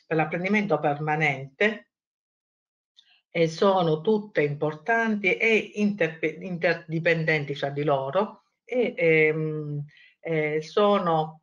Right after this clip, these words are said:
indispensabili per assicurare la resilienza e la capacità di atten-, di, eh, di adattamento.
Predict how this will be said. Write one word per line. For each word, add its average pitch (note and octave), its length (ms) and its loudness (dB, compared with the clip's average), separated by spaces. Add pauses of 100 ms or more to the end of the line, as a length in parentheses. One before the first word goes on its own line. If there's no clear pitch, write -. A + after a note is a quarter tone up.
indispensabili F3 1120 -2
per G3+ 320 2 (140)
assicurare E3 880 0
la F3 160 4
resilienza E3 920 -2
e A3+ 120 -4
la D3 140 0
capacità E3 520 -2
di C#3 120 -10
atten-, C#3+ 420 -16
di, D#3 400 -4 (140)
eh, C#3+ 680 -4
di E3+ 120 2
adattamento. C#3+ 960 -4